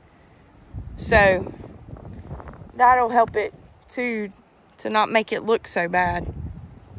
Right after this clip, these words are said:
Hubby stopped the other day on his way home from work, got me some more pot and soil. I got some on the back porch already open. Got us another blackberry bush, um, persimmon tree. We're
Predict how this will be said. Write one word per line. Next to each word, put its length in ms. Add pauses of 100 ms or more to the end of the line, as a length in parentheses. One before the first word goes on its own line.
(1900)
Hubby 240
stopped 360
the 120
other 220
day 180
on 140
his 160
way 140
home 180
from 160
work, 300
got 280
me 220
some 240
more 180
pot 240
and 100
soil. 300
I 100
got 200
some 200
on 80
the 80
back 280
porch 440
already 440
open. 960 (320)
Got 220
us 160
another 520 (320)
blackberry 560
bush, 680 (1300)
um, 340
persimmon 460
tree. 420
We're 460